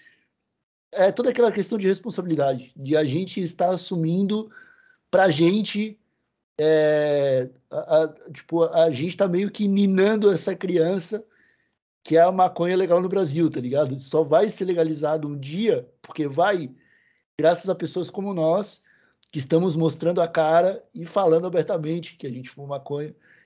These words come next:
que a gente trabalha pra caralho, que a gente paga as contas, que a gente quer fazer uma parada com responsabilidade, que a gente entende que tudo tem ponto positivo e ponto negativo,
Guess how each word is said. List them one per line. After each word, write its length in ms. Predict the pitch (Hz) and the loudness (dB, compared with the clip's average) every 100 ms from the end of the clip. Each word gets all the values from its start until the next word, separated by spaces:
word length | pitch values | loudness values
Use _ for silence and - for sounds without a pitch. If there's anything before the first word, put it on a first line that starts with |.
| _ | _
que 100 | 131 | -10
a 20 | |
gente 240 | 113 120 | -8 -10
trabalha 460 | - 147 135 135 143 | -6 -4 0 0 0
pra 100 | 139 | -2
caralho, 480 | 147 139 131 131 - - _ _ | -6 -6 -4 -4 -6 -20 _ _
que 100 | 143 | -4
a 60 | 127 | 0
gente 240 | 151 - | -2 -2
paga 240 | 135 147 | -4 -2
as 140 | 143 135 | -4 -6
contas, 420 | 135 135 135 135 - _ _ _ - | -6 -4 -6 -10 -14 _ _ _ 0
que 80 | |
a 80 | 147 | 2
gente 300 | 135 156 - | 4 4 2
quer 180 | - 165 | 2 2
fazer 240 | 170 151 | 2 2
uma 100 | 165 | 2
parada 340 | 165 160 156 160 | 2 2 2 0
com 120 | 160 | -2
responsabilidade, 1000 | 143 143 139 147 147 143 147 151 147 151 _ _ _ _ _ _ | -4 -6 -8 -4 -4 0 2 2 -2 -10 _ _ _ _ _ _
que 100 | - | 2
a 60 | 156 | 4
gente 300 | 135 - 202 | 2 -2 -4
entende 600 | 165 190 196 196 175 156 | 2 2 4 0 -4 -8
que 640 | 175 185 175 160 135 131 _ _ _ _ _ _ - | -10 -8 -4 -4 -4 -8 _ _ _ _ _ _ -6
tudo 300 | 208 220 196 | -2 0 0
tem 180 | 190 180 | 0 -2
ponto 260 | 180 185 | -2 -4
positivo 520 | - 170 147 156 175 165 | -2 -2 -4 -6 -4 -4
e 20 | |
ponto 260 | 180 170 | -4 -4
negativo, 720 | 165 156 117 165 180 165 170 | -4 -4 -4 -4 -4 -2 -6